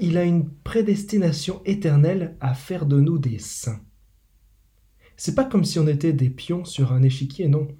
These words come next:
C'est carrément la prévision de nous voir briller de sainteté depuis la nuit des temps.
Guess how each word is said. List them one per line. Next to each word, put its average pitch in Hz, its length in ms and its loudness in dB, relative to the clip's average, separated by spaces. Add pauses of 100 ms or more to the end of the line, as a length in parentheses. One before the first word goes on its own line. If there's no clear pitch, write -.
(600)
C'est 175 160 -2
carrément 202 380 4
la 160 140 2
prévision 175 680 0
de 156 140 2
nous 147 140 4
voir 139 340 2
briller 151 500 -2
de 131 160 0
sainteté 151 680 -4 (300)
depuis 147 440 0
la 135 160 4
nuit 151 240 4
des 131 240 2
temps. 110 200 -10